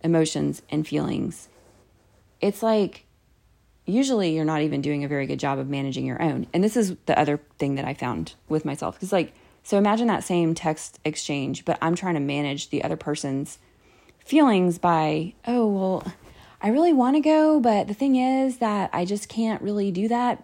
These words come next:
right now because I have this other thing, and I wish I'd known sooner 'cause I would change my plans." Mm-mm.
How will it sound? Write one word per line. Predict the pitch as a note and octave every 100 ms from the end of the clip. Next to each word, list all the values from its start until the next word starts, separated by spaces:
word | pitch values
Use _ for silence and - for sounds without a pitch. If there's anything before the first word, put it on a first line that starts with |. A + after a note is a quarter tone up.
| -
right | A#3+ B3
now | B3+ B3+
because | A3+ G#3
I | F#3+
have | G3
this | F#3 -
other | G3+ A3+
thing, | A#3 A#3 A3
and | F3
I |
wish | F#3 A#3+
I'd | B3
known | A3 G#3
sooner | G#3 A#3+ B3 A#3+
'cause | A3+
I | E3+
would | D#3
change | G3+ F#3+
my | E3
plans." | B3 B3+ A#3+ - - - _ _ _ _ _ G#3
Mm-mm. | G#3+ - D3 C#3 E3+